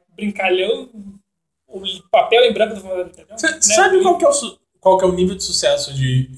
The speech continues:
Speaker 2: Yu Yu Hakusho no Japão?
Speaker 1: Não
Speaker 2: Porque
Speaker 1: é tão grande quanto no
Speaker 2: É, é, porque eu, eu, eu, eu... Será que ele, tipo, o Cavaleiros do Zodíaco só fez sucesso, sei lá, no Brasil e na França?
Speaker 1: <laughs> Não, não.
Speaker 2: Que, que aí no Japão é, tipo, nin-,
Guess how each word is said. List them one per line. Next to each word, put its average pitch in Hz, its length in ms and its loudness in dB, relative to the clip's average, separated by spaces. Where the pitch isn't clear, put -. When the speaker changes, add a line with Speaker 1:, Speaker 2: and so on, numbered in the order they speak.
Speaker 2:
Yu 127 240 -2
Yu 120 60 -6
Hakusho 127 500 -10
no 135 200 -8
Japão? 147 520 -8
Speaker 1:
Não 214 260 4
Speaker 2:
Porque 262 120 4
Speaker 1:
é 196 60 4
tão 233 220 -6
grande 214 220 0
quanto 247 220 -4
no - 100 -12
Speaker 2:
É, 247 380 4
é, 247 60 4
porque 247 240 -2
eu, 226 360 4
eu, 208 200 2
eu, 202 280 2
eu... - 280 -10
Será 302 260 2
que 359 80 -2
ele, 370 140 4
tipo, - 240 -6
o - 40 -14
Cavaleiros 175 600 0
do 156 80 -16
Zodíaco 143 480 -2
só 147 140 -8
fez 156 160 -16
sucesso, 151 400 -2
sei 139 120 -12
lá, 135 80 0
no 135 100 0
Brasil 127 420 2
e - 40 -6
na 135 140 -4
França? - 720 -2
Speaker 1:
<laughs> - 220 -10
Não, 220 380 4
não. 233 420 6
Speaker 2:
Que, 214 60 4
que 185 60 2
aí 180 200 6
no 185 80 4
Japão 180 360 2
é, 180 40 0
tipo, 180 260 -8
nin-, 180 320 -2